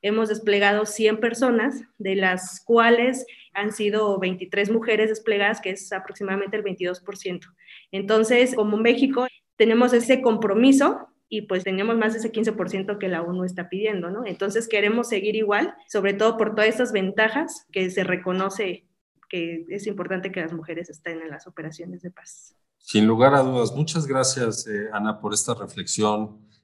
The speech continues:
Speaker 2: en la que resaltas la diversidad, las habilidades, eh, el modelo que inspiran que haya mujeres en el terreno de parte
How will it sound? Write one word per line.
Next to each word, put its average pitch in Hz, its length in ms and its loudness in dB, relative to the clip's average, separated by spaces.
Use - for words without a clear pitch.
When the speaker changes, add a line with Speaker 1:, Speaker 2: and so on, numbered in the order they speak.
Speaker 2:
en 98 140 -6
la 95 120 -2
que 98 140 -2
resaltas 104 580 0
la 98 140 0
diversidad, 92 1080 -2
las - 220 -6
habilidades, 90 1200 -2
eh, 87 300 -8
el 92 140 -2
modelo 107 600 4
que 101 120 -12
inspiran 104 720 -4
que 104 100 -4
haya 98 200 0
mujeres 95 500 -6
en 101 140 -12
el 82 100 -20
terreno 92 520 -2
de 90 100 -8
parte 92 680 -2